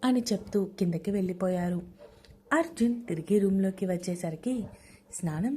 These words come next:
చేసి టవల్తో బయటికి వచ్చింది జాను. జానుని అలా చూసిన అర్జున్లో చిలిపి ఆలోచనలు మళ్ళీ మొదలయ్యాయి.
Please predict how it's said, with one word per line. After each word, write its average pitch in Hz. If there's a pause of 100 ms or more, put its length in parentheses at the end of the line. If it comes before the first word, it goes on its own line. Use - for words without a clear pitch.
చేసి 247
టవల్తో 196
బయటికి 175
వచ్చింది 170
జాను. 208 (680)
జానుని 175
అలా 240
చూసిన 233
అర్జున్లో 190
చిలిపి 165
ఆలోచనలు 170
మళ్ళీ 190
మొదలయ్యాయి. 190